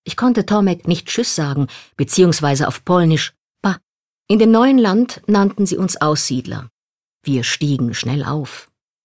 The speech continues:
Meine Eltern arbeiteten als Ärzte, wir bauten ein Haus. Wir fuhren erst einen Mazda, dann einen B M W und einen Chrysler, später nur noch Limousinen von Audi. Unsere Namen wurden verändert, eingedeutscht.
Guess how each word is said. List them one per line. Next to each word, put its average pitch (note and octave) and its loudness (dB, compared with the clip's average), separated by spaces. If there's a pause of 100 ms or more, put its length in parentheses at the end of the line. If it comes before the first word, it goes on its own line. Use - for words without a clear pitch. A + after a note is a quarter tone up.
Meine F#3 2
Eltern A3 2
arbeiteten E3+ -2
als - -6
Ärzte, D#3 -6 (320)
wir A2+ -6
bauten A#2+ -4
ein A2 -8
Haus. C3+ -8 (520)
Wir B2+ -2
fuhren F3+ 0
erst E3 0
einen B2 -4
Mazda, G3 -4 (380)
dann B2 -6
einen A#2 -4
B A2 -4
M A2+ -4
W F3 0 (320)
und - -2
einen A#2 -2
Chrysler, D3+ -2 (380)
später A3+ 0
nur A3+ 4
noch A#3 2
Limousinen F3+ 2
von E3+ -6
Audi. A#2+ -10 (1120)
Unsere A3+ 4
Namen G#3 2
wurden D#3+ 2
verändert, D3 -6 (260)
eingedeutscht. D3+ -2